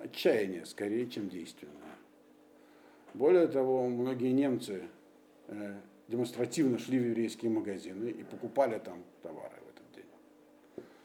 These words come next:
То есть ещё не были, немцы ещё не были все под Гитлером. Их фотографировали, вывешивали их фотографии под рубрикой «Предатель». В некоторых местах мы ставили на лоб штамп «Предатель»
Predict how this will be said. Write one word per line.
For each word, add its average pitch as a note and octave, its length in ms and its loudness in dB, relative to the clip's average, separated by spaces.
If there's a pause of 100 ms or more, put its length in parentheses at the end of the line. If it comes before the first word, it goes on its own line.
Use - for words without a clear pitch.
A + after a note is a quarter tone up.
(140)
То G#2 80 -8
есть G2+ 140 -6
ещё C3+ 60 2
не D#3 160 10
были, A2+ 260 0
немцы D#3 300 4
ещё C3+ 160 -2
не D3+ 120 2
были F#2 200 -4
все - 120 -16
под F2 200 -12
Гитлером. D2+ 400 -16 (320)
Их - 100 -4
фотографировали, C3 880 0 (380)
вывешивали G#2+ 420 -4
их G2 60 -8
фотографии F#2+ 800 -4 (320)
под E2+ 160 -12
рубрикой F2+ 340 -14
«Предатель». C3+ 600 -2 (440)
В - 180 -12
некоторых A2+ 320 0
местах A2+ 160 -2
мы A#2 80 -2
ставили A#2+ 260 0
на A#2 140 4
лоб B2+ 240 6
штамп F#2 380 -4
«Предатель» G#2+ 500 -6